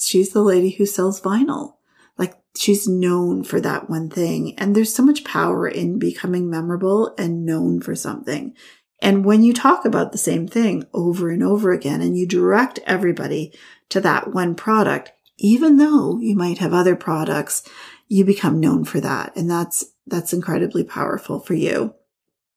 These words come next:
When you have a scalable product, you have those higher inventory turns.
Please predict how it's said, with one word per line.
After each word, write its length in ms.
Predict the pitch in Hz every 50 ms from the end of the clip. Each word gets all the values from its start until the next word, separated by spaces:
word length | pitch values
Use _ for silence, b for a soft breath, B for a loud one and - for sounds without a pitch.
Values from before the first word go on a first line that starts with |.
| _ _ _ _ _ _ _ _ _ _
When 160 | - 262 254 254
you 180 | 254 269 302
have 180 | 320 277 294 285
a 60 | 320
scalable 600 | 302 - - 269 254 262 277 302 277 302 294 294
product, 540 | - 254 277 302 339 339 - - - - - b b b b b b b b _
you 340 | - 220 220 254 262 277 294
have 400 | 285 - 247 226 214 214 262 294 - _ _ -
those 320 | 202 185 196 208 226 -
higher 500 | - - - 160 170 175 190 190 208 214
inventory 600 | - - 214 226 294 349 330 - - - 151 170 -
turns. 580 | - - - - 131 - - - 202 - -